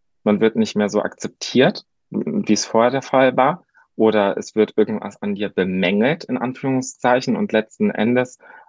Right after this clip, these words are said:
äh, macht das natürlich mit dem Selbstwertgefühl auch ganz, ganz viel. Und nach ein paar Wochen habe ich mich dann tatsächlich bei W W damals angemeldet, also bei Weight Watchers, aufgrund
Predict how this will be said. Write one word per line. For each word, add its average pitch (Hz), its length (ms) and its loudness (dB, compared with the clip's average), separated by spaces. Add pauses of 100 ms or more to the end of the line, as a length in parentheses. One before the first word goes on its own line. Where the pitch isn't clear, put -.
äh, 107 120 0
macht 107 260 0
das 110 100 -6
natürlich 110 360 -4
mit 107 120 0
dem 104 140 2
Selbstwertgefühl 104 760 -2
auch 98 200 0
ganz, 120 220 -2
ganz 107 260 -4
viel. 120 340 2 (540)
Und 107 640 2 (220)
nach 110 280 0
ein 107 140 2
paar 104 340 0
Wochen 135 540 0 (300)
habe 117 260 -2
ich 117 100 -8
mich 113 180 -4
dann 110 240 0
tatsächlich 110 580 -6
bei 110 280 0
W 107 300 -2
W 107 200 2
damals 101 460 -2
angemeldet, 120 520 -2
also 104 180 -4
bei 101 180 -2
Weight 107 260 0
Watchers, 131 420 -4 (560)
aufgrund 110 600 -2